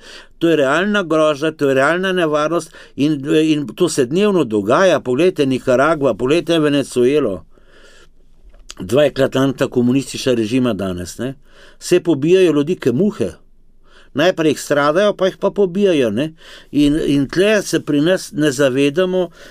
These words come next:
v kakšni nevarnosti smo. Ne samo to, da se ne zavedamo,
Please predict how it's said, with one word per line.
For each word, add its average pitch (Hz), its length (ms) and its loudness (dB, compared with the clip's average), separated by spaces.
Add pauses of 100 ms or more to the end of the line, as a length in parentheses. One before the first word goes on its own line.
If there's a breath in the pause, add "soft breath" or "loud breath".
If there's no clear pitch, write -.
(120 loud breath)
v 123 240 0
kakšni 147 460 -2
nevarnosti 151 720 0
smo. 131 380 -4 (300 soft breath)
Ne 202 260 0
samo 156 220 -2
to, 156 120 -2
da 123 80 -6
se 123 140 -4
ne 131 100 0
zavedamo, 120 640 0